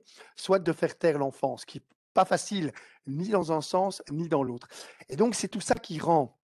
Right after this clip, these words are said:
ce que l'on vit très compliqué à vivre. C'est pour ça qu'on va pas devoir, on va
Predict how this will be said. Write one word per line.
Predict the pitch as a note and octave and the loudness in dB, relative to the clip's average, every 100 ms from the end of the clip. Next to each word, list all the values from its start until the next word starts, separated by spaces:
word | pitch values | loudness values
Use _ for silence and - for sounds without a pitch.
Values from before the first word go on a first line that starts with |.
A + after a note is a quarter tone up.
| _ _ _ _ _ _ - | _ _ _ _ _ _ -20
ce | - D3+ | -2 4
que | F3 | 4
l'on | D#3 | 4
vit | D3+ - | -2 -4
très | A3+ | -4
compliqué | A#3 A#3+ G3 - E3+ | -2 -4 -6 2 4
à | C#3 | 4
vivre. | C3 G3 - - - - - _ | 0 -10 -14 -20 -20 -20 -20 _
C'est | - | -10
pour | D#3 | 0
ça | B3 | 2
qu'on | A3+ | 4
va | F#3 | 4
pas | F#3 | 4
devoir, | E3 E3+ - - | 4 2 2 -4
on | D#3 F3 F#3 | -14 -12 -8
va | E3 F3+ | -2 -2